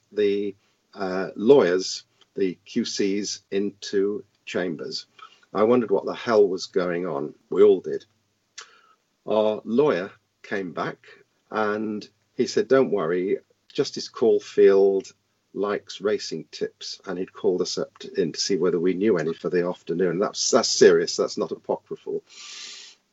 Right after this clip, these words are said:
The case went on. Um, Leon Britton was ho-, bobbing up and down,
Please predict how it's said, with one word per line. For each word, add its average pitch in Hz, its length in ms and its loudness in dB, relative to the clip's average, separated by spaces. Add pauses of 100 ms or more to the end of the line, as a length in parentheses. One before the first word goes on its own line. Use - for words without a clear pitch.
(160)
The - 80 6
case - 560 4 (220)
went 123 240 -4
on. 104 280 -6 (480)
Um, 101 420 -8 (320)
Leon 139 320 2
Britton 113 360 0
was 107 260 -4
ho-, - 260 -18 (140)
bobbing 131 280 2
up 104 160 -8
and 98 160 -6
down, 92 540 -4